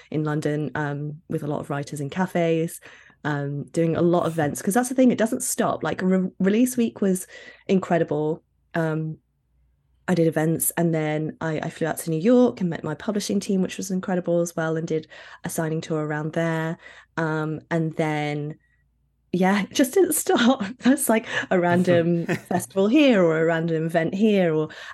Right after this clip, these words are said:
Speaker 1: um, I occasionally moderate as well, which has been really fun. Um, yeah, it's been a lot, but at the same time, balancing the fact that I need to write lots of books. So we mentioned Feybound, um, earlier. So that was my new, the first book in a new trilogy, and that was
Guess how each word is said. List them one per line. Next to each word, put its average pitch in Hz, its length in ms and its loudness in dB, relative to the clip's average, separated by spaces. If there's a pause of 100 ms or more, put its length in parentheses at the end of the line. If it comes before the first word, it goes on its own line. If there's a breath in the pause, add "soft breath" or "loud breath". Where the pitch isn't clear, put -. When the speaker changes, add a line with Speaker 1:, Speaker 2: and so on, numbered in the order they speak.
Speaker 1:
um, 165 180 2
I 175 80 2
occasionally 180 460 2
moderate 160 440 0
as 165 160 -2
well, 156 160 -2
which 156 160 -4
has 165 80 -10
been 160 220 -2
really 151 240 -2
fun. 147 540 -6 (420 loud breath)
Um, 160 640 0 (160)
yeah, 262 400 2
it's 226 260 -2
been 277 160 2
a 302 80 4
lot, 277 240 2
but - 100 -4
at - 120 -2
the 202 80 -2
same 214 280 2
time, 185 500 2 (360 soft breath)
balancing 185 420 2
the 180 60 0
fact - 280 -4
that - 100 -2
I 175 80 0
need 165 260 -2
to 165 140 -10
write 160 240 -4
lots - 240 -6
of 156 160 -10
books. - 360 0
So 160 360 2 (220 loud breath)
we 175 100 2
mentioned 170 400 0
Feybound, 156 680 0 (100)
um, 151 400 -2 (100)
earlier. 175 480 2
So 156 140 -6
that 165 180 -2
was 160 240 -4
my 151 160 -4
new, 151 220 -4 (400)
the 151 120 -6
first 196 280 -2
book 170 160 -4
in 160 40 -4
a 147 60 -4
new 151 160 -6
trilogy, 220 420 0
and 151 200 -4
that - 180 -2
was 160 140 -4